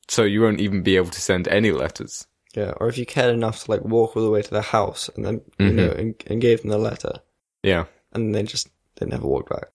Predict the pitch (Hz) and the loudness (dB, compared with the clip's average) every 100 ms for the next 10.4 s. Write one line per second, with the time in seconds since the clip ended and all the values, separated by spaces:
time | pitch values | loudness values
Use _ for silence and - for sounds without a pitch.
0 | _ - 98 92 - 113 117 120 - 123 | _ -4 -2 0 -2 -2 0 0 0 -2
1 | 120 120 110 - 107 - 113 113 - _ | -2 -2 -2 0 0 2 2 2 -4 _
2 | _ - 107 110 120 113 107 107 101 104 | _ -12 -6 -6 -4 0 0 2 0 0
3 | 101 107 - 110 107 104 113 101 104 98 | 0 -2 0 0 2 0 -2 -2 -2 -2
4 | - - 127 120 - - _ _ - 95 | -2 -2 0 0 -2 -12 _ _ -2 -2
5 | - 113 113 131 120 120 113 123 113 127 | 0 0 0 0 0 0 0 0 0 2
6 | 120 - - _ _ _ - 101 90 92 | 0 -2 -14 _ _ _ -2 2 2 0
7 | 87 - _ _ _ _ - 92 90 - | -4 -10 _ _ _ _ -4 0 0 0
8 | - 98 98 104 95 98 104 - 113 101 | -2 -2 0 -2 -2 -2 -2 0 -2 -2
9 | 101 - _ _ 98 110 101 104 101 98 | -6 -8 _ _ -4 -2 0 0 -2 -2
10 | 95 101 98 | -2 0 0